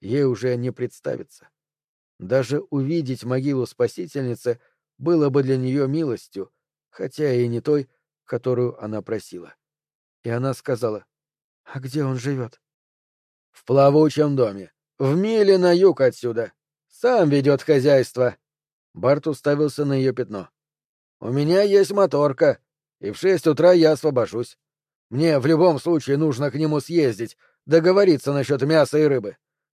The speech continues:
Если хотите, я захвачу вас с собой. И можно взять третьего», —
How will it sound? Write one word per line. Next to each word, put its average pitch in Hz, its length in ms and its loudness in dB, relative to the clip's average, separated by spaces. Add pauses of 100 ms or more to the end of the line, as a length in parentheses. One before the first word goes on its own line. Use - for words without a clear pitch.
Если 139 360 0
хотите, 143 560 -2 (300)
я 127 160 2
захвачу 160 520 2
вас 151 180 0
с - 60 -20
собой. 127 420 0 (420)
И 139 100 0
можно 196 360 2
взять 202 260 2
третьего», — 170 600 4